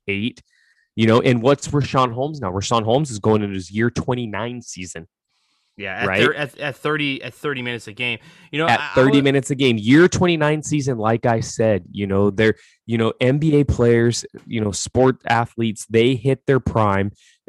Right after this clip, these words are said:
Speaker 1: uh, in my opinion, twenty-seven to thirty-three, um, nowadays. So, um, we're still five fucking years away from that.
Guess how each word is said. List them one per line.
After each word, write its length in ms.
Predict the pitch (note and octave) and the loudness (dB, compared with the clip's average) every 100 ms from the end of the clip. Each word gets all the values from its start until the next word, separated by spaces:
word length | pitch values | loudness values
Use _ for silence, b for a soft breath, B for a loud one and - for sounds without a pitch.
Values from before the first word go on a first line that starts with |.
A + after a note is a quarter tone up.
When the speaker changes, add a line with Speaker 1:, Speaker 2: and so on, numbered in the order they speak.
| - | 0
Speaker 1:
uh, 40 | |
in 300 | A2 A2+ G#2 | 2 2 2
my 160 | G#2+ A2+ | 2 4
opinion, 480 | A#2 - A2 G#2 G2+ | 2 0 0 0 -2
twenty-seven 960 | - A#2+ A#2+ A2+ _ - - A2+ A#2 G#2 | -2 0 0 -4 _ -8 0 0 0 -2
to 60 | |
thirty-three, 800 | - G#2+ G#2+ G2+ - G2 F#2+ E2+ _ _ _ _ - | -2 -2 0 -2 -6 -8 -8 -8 _ _ _ _ -8
um, 260 | F#2+ F2+ | -6 -4
nowadays. 500 | F#2 F2+ F2 F2+ E2+ | -4 -4 -4 -8 -8
So, 320 | - G2+ F#2 - b b - | -2 0 0 -2 b b 0
um, 240 | F#2+ F2+ | 0 2
we're 180 | A2 C#3 | 2 2
still 200 | - F3+ | 2 0
five 360 | - C3+ B2 | 0 -2 -2
fucking 320 | - C3 A#2 G2 | -4 -6 -4 -2
years 220 | G2+ G#2+ | 0 2
away 180 | F2+ F#2 | 0 -2
from 180 | F#2 | -6
that. 140 | E2+ | -12